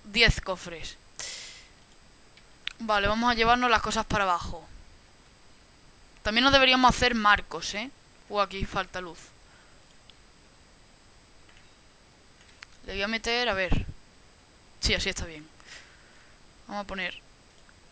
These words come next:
Aquí van los stacks y todo eso. Dos. Luego por aquí otros dos dobles.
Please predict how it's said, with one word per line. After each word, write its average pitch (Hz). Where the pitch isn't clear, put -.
Aquí 202
van 208
los 190
stacks 196
y 196
todo 185
eso. 254
Dos. 226
Luego 202
por 185
aquí 202
otros 185
dos 196
dobles. 247